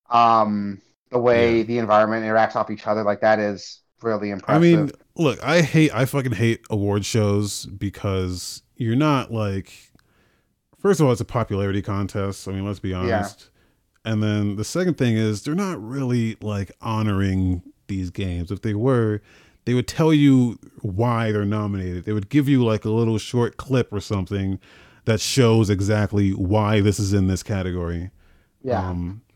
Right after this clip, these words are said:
Speaker 2: because when you just look at a fucking, a s-, not even, like, not even a screenshot. It's just, like, like, a cover photo of the game. It's not even, like, there's nothing here that says,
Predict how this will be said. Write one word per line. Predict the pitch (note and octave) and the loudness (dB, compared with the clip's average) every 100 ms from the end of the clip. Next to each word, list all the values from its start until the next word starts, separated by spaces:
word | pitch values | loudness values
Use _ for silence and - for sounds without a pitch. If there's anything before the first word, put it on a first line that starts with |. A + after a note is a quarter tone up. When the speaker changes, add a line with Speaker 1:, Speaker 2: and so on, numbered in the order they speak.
| _ _ _ _ _ - | _ _ _ _ _ -6
Speaker 2:
because | A#2+ A#2 | -2 2
when | A2 | 4
you | C3+ | 4
just | D3 A#2+ | 4 0
look | B2+ D3+ | -2 0
at | A#2+ A#2 | -4 -4
a | A2 G2+ | -4 -2
fucking, | C3+ A#2 A#2 G#2 G#2 - | 0 0 2 0 -2 -6
a | |
s-, | F#2+ - - _ _ _ _ _ _ _ | -8 -10 -16 _ _ _ _ _ _ _
not | - G3+ A3 | -2 2 4
even, | G3+ F3+ | 4 6
like, | D3+ C3 | 6 4
not | G2+ E3 G3+ | 0 -2 2
even | F#3 | 4
a | C3 | 4
screenshot. | - - C#3+ D#3+ - G#2 F#2+ | 2 2 4 4 2 0 0
It's | G2 | -4
just, | - C3+ | -6 -4
like, | C#3 C3+ A#2+ _ _ _ _ _ _ | 0 0 -2 _ _ _ _ _ _
like, | - A2+ | -6 -4
a | A2 | -4
cover | - D3+ D3 B2 | 0 2 4 2
photo | - G2+ G2 F#2+ F#2 G2 _ _ _ _ _ _ - | 0 0 2 0 -2 -6 _ _ _ _ _ _ -10
of | G#2 | -6
the | G2 | -4
game. | F#2+ G2+ F#2+ F#2+ | -4 -4 -4 -6
It's | F#2 | -4
not | C3+ D3+ | -2 0
even, | D3 C3 A#2+ | 2 2 0
like, | A2 G#2 G2+ | -2 -4 -4
there's | - A2 | -6 -2
nothing | C3 D#3+ D#3 A#2+ | 0 0 0 0
here | C#3+ C#3+ | 4 4
that | A2 | 2
says, | - B2 G#2+ G2 | -2 0 0 -2